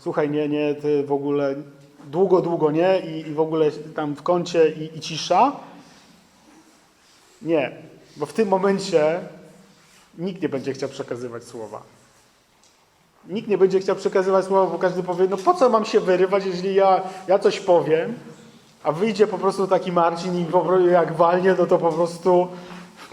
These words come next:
niech się Tyson schowa”, tak? No. Nie. Korekta ma być zachętą, a nie, a nie potępieniem. I mówię tak do, do każdy-, do każdej z was i do każdego z was, bo, e,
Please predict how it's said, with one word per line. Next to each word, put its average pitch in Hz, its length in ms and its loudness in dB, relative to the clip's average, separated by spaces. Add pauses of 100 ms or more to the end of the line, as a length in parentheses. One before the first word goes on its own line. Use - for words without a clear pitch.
(1000)
niech 143 120 -2
się 180 140 2
Tyson 170 380 2
schowa”, 139 360 2
tak? 147 260 0 (120)
No. 113 200 -10 (680)
Nie. 165 180 0 (600)
Korekta 220 360 4
ma 202 120 2
być 185 140 -2
zachętą, 185 540 2
a 165 40 0
nie, 170 240 0
a 165 60 0
nie 170 200 2
potępieniem. 156 680 -2 (3250)
I 147 80 -8
mówię 180 220 0
tak 190 140 0 (240)
do, 165 200 0
do 180 160 -2
każdy-, 175 400 -2
do 165 140 0
każdej 180 340 2
z 160 60 -8
was 185 200 0
i 185 40 -6
do 180 60 -4
każdego 180 400 0
z 165 60 -8
was, 175 220 0
bo, 175 180 0 (400)
e, - 40 -6